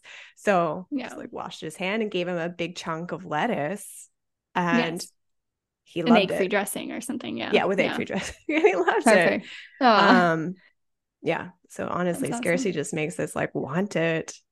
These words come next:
Speaker 1: Or just,
Speaker 2: Yeah.
Speaker 1: yeah. Anyway.
Speaker 2: <laughs>
Speaker 1: Good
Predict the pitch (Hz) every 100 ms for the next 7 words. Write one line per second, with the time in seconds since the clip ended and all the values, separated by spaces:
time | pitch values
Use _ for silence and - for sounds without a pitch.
0 | _ _ - 240 294 247 285 - 247 185
1 | 151 - - _ _ _ _ - - 233
2 | 254 - 247 240 240 247 240